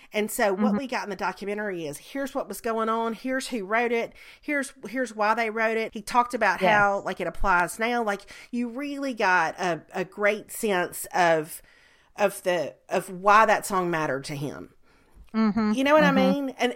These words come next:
Speaker 1: and,
Speaker 2: Yeah.
Speaker 1: and there were forty-nine other things that you got the same sort of insight into. I felt like the
Speaker 2: Yes.
Speaker 1: moment where you got the most insight into Taylor Swift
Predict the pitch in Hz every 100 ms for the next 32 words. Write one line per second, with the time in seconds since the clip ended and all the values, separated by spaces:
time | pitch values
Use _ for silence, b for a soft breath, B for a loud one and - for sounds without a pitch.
0 | - 269 156 - 262 269 277 269 247 202
1 | 175 160 - - - 359 320 277 254 240
2 | - 233 226 208 185 156 180 175 170 185
3 | 165 156 156 156 - 190 190 175 - 175
4 | 196 190 175 208 - 180 180 180 160 123
5 | 165 147 95 107 - 143 156 127 98 -
6 | B B B B 262 302 226 247 226 196
7 | 180 214 262 277 262 175 175 165 180 180
8 | 175 - - 220 220 - 175 160 139 -
9 | 175 156 190 180 156 - 185 160 143